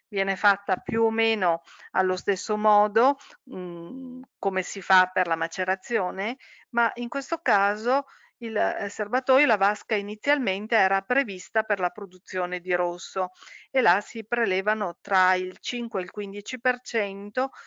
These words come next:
per avere questo rosato da Salasso. Quindi questi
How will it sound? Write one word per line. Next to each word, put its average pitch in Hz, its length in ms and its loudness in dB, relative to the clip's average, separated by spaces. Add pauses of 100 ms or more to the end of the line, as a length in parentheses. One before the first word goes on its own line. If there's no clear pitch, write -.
(260)
per 233 240 2 (340)
avere 220 840 2
questo 208 400 -8
rosato 196 580 -2
da 180 180 -4
Salasso. 185 600 -6
Quindi 214 320 -14
questi - 500 -12